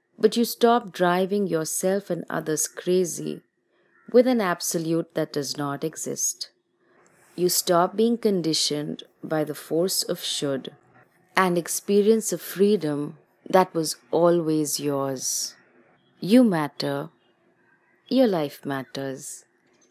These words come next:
What you do with your life matters.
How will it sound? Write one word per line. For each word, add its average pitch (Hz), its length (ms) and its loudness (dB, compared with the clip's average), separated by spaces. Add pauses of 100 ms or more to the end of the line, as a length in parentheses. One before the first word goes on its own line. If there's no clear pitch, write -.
(120)
What 247 280 2
you 226 120 2
do 180 200 0
with 175 260 -4
your 160 120 2
life 147 540 -4
matters. 135 880 -8